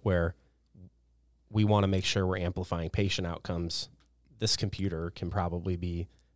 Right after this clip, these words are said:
al-, almost running a study in the background and saying,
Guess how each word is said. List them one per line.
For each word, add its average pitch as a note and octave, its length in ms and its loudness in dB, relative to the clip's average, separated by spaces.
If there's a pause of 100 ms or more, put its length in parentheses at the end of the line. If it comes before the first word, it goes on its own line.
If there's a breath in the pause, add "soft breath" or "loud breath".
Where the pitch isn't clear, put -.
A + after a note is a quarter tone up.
(120)
al-, A2 220 4
almost C3 260 6
running A2+ 220 4
a F#2+ 40 2
study F2+ 580 2
in G2+ 100 0
the F#2 80 0
background F2 640 -2
and G2 140 -6
saying, F2 320 -2